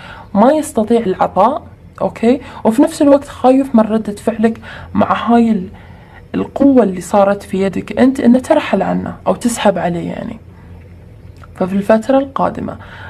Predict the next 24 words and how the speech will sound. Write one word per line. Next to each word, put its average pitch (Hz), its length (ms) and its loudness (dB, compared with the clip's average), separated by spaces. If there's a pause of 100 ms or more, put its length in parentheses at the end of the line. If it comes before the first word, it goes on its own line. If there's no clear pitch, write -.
(140)
راح - 200 0
يحاول 233 580 2
إنه 220 180 6
يكون 226 640 4
مثل 220 560 2
اللي 175 480 -2 (420)
supporting، 240 800 0 (220)
جدا 233 320 2
supporting 220 680 2 (400)
لكل 208 300 2
أنشطتك 220 800 -2
اللي 185 160 -2
داخل 208 360 0
المنزل 196 460 -2
أو 185 80 0
خارج 185 420 -6
المنزل. - 440 -10 (640)
يعني 208 240 2
بيحاول 254 600 2
إنه 202 300 2
يلعب 220 360 4
على 185 220 0
water 233 340 2
مختلف. 175 580 -4